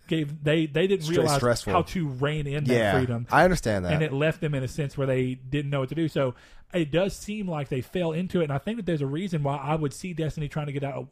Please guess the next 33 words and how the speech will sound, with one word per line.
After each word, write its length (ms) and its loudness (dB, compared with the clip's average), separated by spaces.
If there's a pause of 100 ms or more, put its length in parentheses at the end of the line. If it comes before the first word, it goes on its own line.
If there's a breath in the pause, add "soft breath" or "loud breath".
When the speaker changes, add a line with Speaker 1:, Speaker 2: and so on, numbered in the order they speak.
Speaker 1:
from 180 -4
under 220 -4
it, 60 -6
because 340 -2 (280 soft breath)
if 120 0
they 100 2
can 220 -2
distance 440 0
themselves 480 -4
from 280 -6
it, 120 -6 (280 soft breath)
they 80 -2
get 160 0
away 160 0
from 120 -4
all 140 -2
the 160 -2
negative 540 -6 (280)
karma 300 -2
they 80 -2
had 160 -2
around, 260 -4
or 120 0
not 140 -6
karma, 260 -6
but, 80 -6
you 60 -4
know, 60 -4
the 120 -8
energy 320 -2
that 100 -6
kind 160 -2
of 120 -4